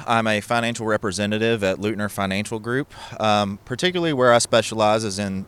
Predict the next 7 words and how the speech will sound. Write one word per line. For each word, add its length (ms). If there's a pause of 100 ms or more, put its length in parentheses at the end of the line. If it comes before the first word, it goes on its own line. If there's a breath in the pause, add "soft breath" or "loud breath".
(120)
business 320
growth 240
strategies 580 (420 loud breath)
and 240
retirement 400
income 300
planning. 300